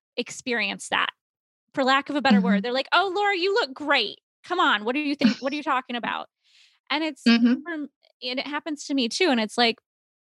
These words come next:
Speaker 1: but it's about how you feel, like, when your body feels
Speaker 2: Mm-hmm.
Speaker 1: different. Is there anything you wanna share about that? Like, what about it? Obviously, there's that standard of how we should look, but it sounds to me like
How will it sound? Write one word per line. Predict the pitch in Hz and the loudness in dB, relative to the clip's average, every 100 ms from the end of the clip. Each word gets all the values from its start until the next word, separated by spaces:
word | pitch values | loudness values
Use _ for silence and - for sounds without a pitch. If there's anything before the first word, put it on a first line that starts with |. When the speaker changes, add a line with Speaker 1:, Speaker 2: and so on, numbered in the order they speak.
| _ - | _ -4
Speaker 1:
but | 262 247 | -2 0
it's | 254 294 | -2 -2
about | 277 311 | 0 -2
how | - 320 | 0 -2
you | 302 233 | 0 -2
feel, | - - - 262 311 294 226 - - 190 | -4 -12 2 4 6 4 2 -2 -6 0
like, | 220 220 | 0 0
when | 254 262 | 2 2
your | 262 | 2
body | 233 233 262 339 | 0 0 0 -2
feels | 359 - 247 277 311 262 | -4 -6 0 4 4 2
Speaker 2:
Mm-hmm. | 220 - | -4 -8
Speaker 1:
different. | 214 - 104 - 98 - _ _ _ _ - | -10 -8 -6 -4 -6 -10 _ _ _ _ -6
Is | 269 | 2
there | 330 | 2
anything | 403 403 | 2 0
you | 359 | 2
wanna | 339 302 | 4 2
share | 302 262 240 | 2 2 2
about | 247 254 254 | 2 0 2
that? | 233 - | 0 0
Like, | 247 | -6
what | 214 214 269 320 302 | -8 -2 0 0 -2
about | 269 226 220 226 | 0 0 0 0
it? | 226 214 _ _ _ _ - | -2 -4 _ _ _ _ 0
Obviously, | 311 339 330 - 285 269 | 0 0 -4 -4 -2 0
there's | 247 233 | 2 0
that | 233 226 - | 0 0 -2
standard | - 254 247 240 208 196 | -6 -2 -2 -2 -2 -2
of | 202 214 | -2 -2
how | 226 220 | 0 2
we | 196 220 | 2 0
should | - 247 220 | 2 2 2
look, | - 214 - | -2 -2 -2
but | 220 | 0
it | - - | -2 -4
sounds | - 269 294 294 - | 2 2 4 -2 -4
to | 262 | -4
me | 247 240 | -2 -2
like | 208 190 190 | 0 0 0